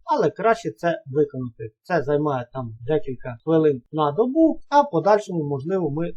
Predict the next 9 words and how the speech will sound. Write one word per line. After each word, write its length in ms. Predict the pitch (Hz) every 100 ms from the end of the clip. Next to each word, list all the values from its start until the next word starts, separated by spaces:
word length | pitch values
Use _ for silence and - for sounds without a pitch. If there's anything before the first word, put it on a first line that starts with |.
| -
також 280 | 156 151 117
за 120 | 117
це 180 | - 151
щось 400 | - 151 147 123
зможемо 460 | 127 131 135 135 123
отримати. 680 | - 170 160 156 123 - 113 -
Далі 300 | 277 190 165
ми 160 | 170
підписуємося 880 | 143 - 147 170 156 147 127 - 127